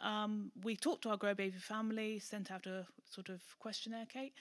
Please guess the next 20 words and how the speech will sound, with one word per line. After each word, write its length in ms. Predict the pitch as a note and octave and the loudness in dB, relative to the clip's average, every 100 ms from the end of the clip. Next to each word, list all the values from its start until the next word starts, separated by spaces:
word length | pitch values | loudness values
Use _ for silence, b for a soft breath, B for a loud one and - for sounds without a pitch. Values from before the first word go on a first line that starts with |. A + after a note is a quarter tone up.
| B B - | B B 6
and 340 | A3 A3+ A3+ | 8 8 4
they 180 | G#3+ A#3 | 4 4
told 280 | - C4+ C4 | 4 4 4
us 120 | - | 2
what 160 | A#3 - | -2 -2
they 120 | G#3 | -2
would 120 | G3+ | -2
find 260 | - G#3 F#3+ | -2 -2 2
useful 500 | G#3 G#3 - E3 D#3+ | 0 0 -2 -6 -6
for 80 | - | -6
this 180 | F#3+ F#3 | -4 -4
cro-, 340 | - - G#3 - | -6 -8 -10 -6
cost 300 | - G#3 - | -4 -2 0
of 100 | G3+ | 4
living 300 | G3 F#3+ F#3 | 6 8 6
crisis. 880 | - F#3+ E3 - - - - - - B B B - | 6 6 6 4 2 0 2 2 2 B B B 8
And 320 | F#3+ G3 G3 | 10 12 10
basically 520 | G#3 C4+ C4 G#3+ G3+ F#3+ | 12 12 12 8 6 6
they 180 | F#3 | 6
said 340 | F3+ F#3+ F3 | 4 4 2